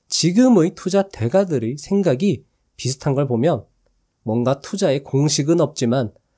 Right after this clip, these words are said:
시대를 관통하는 진리는 있지 않을까라는 생각을 하게 되면서 내가 만약 이 진리를 가슴속 깊이 이해하고 받아들이고 그것을 실천할 수 있다면 정말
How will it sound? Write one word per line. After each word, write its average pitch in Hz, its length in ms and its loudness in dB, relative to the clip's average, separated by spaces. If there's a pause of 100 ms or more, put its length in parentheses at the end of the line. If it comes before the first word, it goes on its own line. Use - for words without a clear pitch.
(200)
시대를 240 500 2
관통하는 202 800 0
진리는 131 600 0
있지 160 340 -6
않을까라는 120 1200 -6
생각을 127 420 -2
하게 175 160 -2
되면서 123 580 -2 (580)
내가 131 260 0
만약 139 420 0 (120)
이 170 220 -2
진리를 151 680 2 (280)
가슴속 233 720 0
깊이 156 600 -6 (180)
이해하고 160 840 0 (200)
받아들이고 139 920 -2 (260)
그것을 139 560 0
실천할 254 480 0
수 233 140 -4
있다면 113 480 -4 (640)
정말 117 520 -2